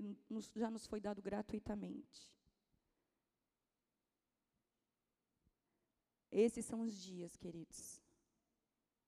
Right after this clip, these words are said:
nos quais a terra aguarda ansiosamente pela manifestação dos filhos de Deus.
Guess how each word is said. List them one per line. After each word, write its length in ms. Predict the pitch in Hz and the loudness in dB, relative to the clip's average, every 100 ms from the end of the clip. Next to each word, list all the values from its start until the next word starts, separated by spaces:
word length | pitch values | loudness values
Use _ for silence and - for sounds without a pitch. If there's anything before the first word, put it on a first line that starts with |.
| _ _ _ _ | _ _ _ _
nos 140 | 202 - | -6 -2
quais 300 | - 202 202 | 2 4 2
a 80 | |
terra 260 | 190 196 196 | 2 2 2
aguarda 380 | 185 185 190 180 | 2 0 0 -2
ansiosamente 600 | 190 - 185 185 180 175 | -2 0 0 -2 -4 -4
pela 160 | 190 | -4
manifestação 720 | 185 185 180 170 170 - 170 170 | 0 -2 -2 -4 -4 -4 -4 -6
dos 160 | 165 | -6
filhos 240 | - 170 160 | -6 -4 -4
de 120 | 160 | -4
Deus. 680 | 156 151 165 - - - | -4 -4 -8 -12 -12 -16